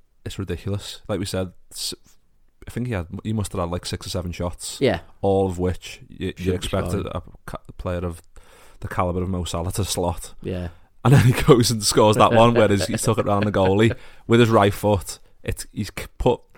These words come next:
Speaker 1: out, outwards curl on. How the fu-, <laughs> how the fuck's it gone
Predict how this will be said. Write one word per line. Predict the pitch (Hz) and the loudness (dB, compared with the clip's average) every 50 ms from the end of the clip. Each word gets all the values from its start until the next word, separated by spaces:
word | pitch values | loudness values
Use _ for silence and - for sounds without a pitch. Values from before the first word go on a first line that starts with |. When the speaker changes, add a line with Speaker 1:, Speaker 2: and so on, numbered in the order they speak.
| - - - - _ _ _ - | -20 -20 -20 -20 _ _ _ 2
Speaker 1:
out, | 104 113 123 123 - - _ - - | 2 2 2 0 -4 -10 _ -2 0
outwards | 113 117 - - 131 127 - | 0 0 2 0 0 -2 -2
curl | - - 131 117 120 127 131 | -2 -2 0 0 2 2 2
on. | 120 95 - - - - _ _ _ _ _ _ _ _ _ _ _ _ _ - | 2 0 0 -4 -10 -20 _ _ _ _ _ _ _ _ _ _ _ _ _ -4
How | - | -2
the | - 123 - | -2 -2 -2
fu-, | 107 - - 113 | -2 0 2 2
<laughs> | |
how | 113 - - | 2 2 0
the | 151 | -4
fuck's | - - 131 - - - - | -4 -2 -2 0 0 0 0
it | - - - | 0 0 -2
gone | - 120 | 0 2